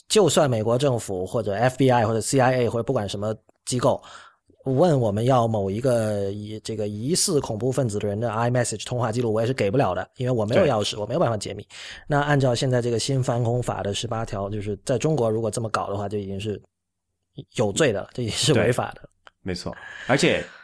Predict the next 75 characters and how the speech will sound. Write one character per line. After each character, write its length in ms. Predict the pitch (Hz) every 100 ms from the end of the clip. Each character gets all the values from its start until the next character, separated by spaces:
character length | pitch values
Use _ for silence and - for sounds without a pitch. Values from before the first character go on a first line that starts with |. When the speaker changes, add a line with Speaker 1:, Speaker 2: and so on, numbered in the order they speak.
| _ -
Speaker 2:
第 80 |
十， 300 | 180 127 107 110 - -
第， 120 | 156
就 100 | 147
是 60 | 139
刚 200 | 127 160
刚 120 | 139
第 80 | 143
十 160 | -
八 160 | 117 131
条 160 | 110 98
是 160 | 113
说 160 | 101 110
你 100 | 87
要 140 | 92
提 160 | 87 104
供， 440 | 107 107 104 104 104
简 120 | 71
单 140 | 98
来 140 | 92 90
说 200 | - 95
就 160 | 98
是 640 | 101 - 82 - - - -
后 160 | - 147
门 160 | 101 78
嘛。 200 | 104 - _ _ _ -
Speaker 1:
嗯。 180 | 117 110
Speaker 2:
没 60 |
有 80 | 117
说 140 | 120
这 80 | 123
个 80 | 110
后 100 | 127
门 160 | 104 104
怎 80 |
么 100 | 85
样 160 | 92 104
的 60 | 92
形 240 | - 92
式。 220 | 98 113
之 120 | 92
前 140 | 110 101
大 100 | 101
家 80 | 98
都 80 |
说 220 | 98 101 101
是 100 | 98
不 80 |
是 160 | 101 98
一 80 | 90
定 120 | 104
要 100 | 101
把 140 | 92
这 160 | 76 90
个 120 | 90
什 160 | 90 85
么， 160 | 90 87 - - -
要 80 | 104
在 80 | 101
软 200 | 98 80
件 140 | 104
上 180 | 104 95
开 280 | - 107 104
个 120 | 104
后 200 | - 113
门 260 | 85 92
给 340 | 101 87 - -
这 160 | - 82
个 440 | 85 78 78 82 85 _
国 140 | 95
家 140 | 90 92
安 100 | 107
全 220 | 95 87
机 100 | 92
关。 240 | 90 92